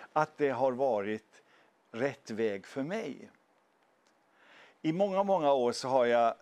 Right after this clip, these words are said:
som en del av min pastors- och predikanttjänst i Sverige, eh, varit, eh, missionär också i ryskspråkiga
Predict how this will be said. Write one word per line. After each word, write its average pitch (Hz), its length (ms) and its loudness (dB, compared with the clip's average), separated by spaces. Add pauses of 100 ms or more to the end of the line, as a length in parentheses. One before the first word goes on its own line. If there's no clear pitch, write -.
som 135 240 -4
en 135 200 -2
del 220 440 -2
av 196 140 0
min 165 220 -8
pastors- 135 520 -4
och 131 80 -8
predikanttjänst 117 1040 -6 (460)
i 117 220 -2
Sverige, 139 760 2 (400)
eh, 127 420 2 (340)
varit, 135 840 -2
eh, 127 180 2 (480)
missionär 170 760 -2
också 139 400 0
i 135 200 -2
ryskspråkiga 160 1080 -2